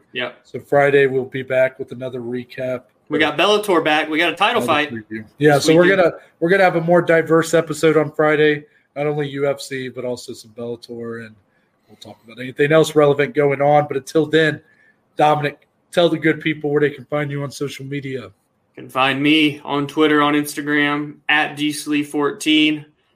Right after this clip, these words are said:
Speaker 1: Uh, and you can, of course, more importantly, find the podcast on Twitter, on Instagram, at B A J underscore M M A podcast.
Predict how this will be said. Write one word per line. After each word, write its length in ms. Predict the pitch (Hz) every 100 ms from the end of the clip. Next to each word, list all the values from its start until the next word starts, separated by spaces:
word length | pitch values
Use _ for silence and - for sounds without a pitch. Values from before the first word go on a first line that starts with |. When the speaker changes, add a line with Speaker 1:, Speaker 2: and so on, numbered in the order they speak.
| _
Speaker 1:
Uh, 160 | 131 123
and 120 | 127
you 60 | 131
can, 140 | 131
of 100 | 127
course, 420 | - 151 143 -
more 220 | 151 143 135
importantly, 400 | 127 143 135 139
find 260 | 143 135
the 60 | 123
podcast 640 | 147 135 131 151 135 -
on 220 | 143 151 147
Twitter, 340 | 143 127 127
on 140 | 139
Instagram, 720 | 135 127 - 123 123 120 120 -
at 360 | 139 143 143 - _ _ _ 139
B 380 | 131 165 170 156
A 260 | 131 120 117
J 400 | 131 127 127 131
underscore 840 | 143 143 143 - 147 143 143 143 _ -
M 140 | 165 196
M 140 | 180
A 360 | 123 120 120 120 _ _ _ _ -
podcast. 680 | 123 117 - - - -